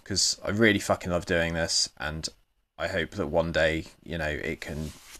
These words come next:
turn into more. Um, but for now, I am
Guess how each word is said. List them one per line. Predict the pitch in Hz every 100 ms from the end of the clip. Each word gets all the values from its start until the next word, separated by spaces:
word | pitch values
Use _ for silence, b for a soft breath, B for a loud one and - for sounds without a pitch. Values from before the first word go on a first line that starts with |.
| -
turn | - 92
into | 82 82 82
more. | 92 85 76 - _ _ _ -
Um, | 90 87 87 90 85 90 - _ _ _
but | 90 78 - -
for | - -
now, | 98 92 90 95 - -
I | 90
am | 90 87